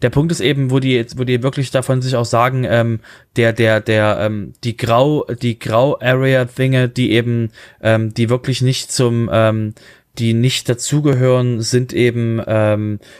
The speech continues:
wenn man zum Beispiel Support macht, der, ähm, sich ausschließlich um, ähm, Third-Party-Plugins und Themes kümmert und eben, ähm, die, äh, sorgen zwar dafür, dass die, dass das Ökosystem größer wird,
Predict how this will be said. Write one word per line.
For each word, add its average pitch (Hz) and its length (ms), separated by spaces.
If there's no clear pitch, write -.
wenn 117 100
man 120 140
zum 117 100
Beispiel 117 640
Support - 580
macht, 127 640
der, 113 460
ähm, 113 360
sich - 280
ausschließlich 131 580
um, 117 320
ähm, 113 220
Third-Party-Plugins 117 1300
und 107 200
Themes 107 360
kümmert 101 400
und 120 240
eben, 113 460
ähm, 107 420
die, 120 260
äh, 117 140
sorgen 143 380
zwar 147 200
dafür, 143 400
dass 127 260
die, 120 160
dass 113 220
das 113 240
Ökosystem 143 640
größer 123 500
wird, 123 300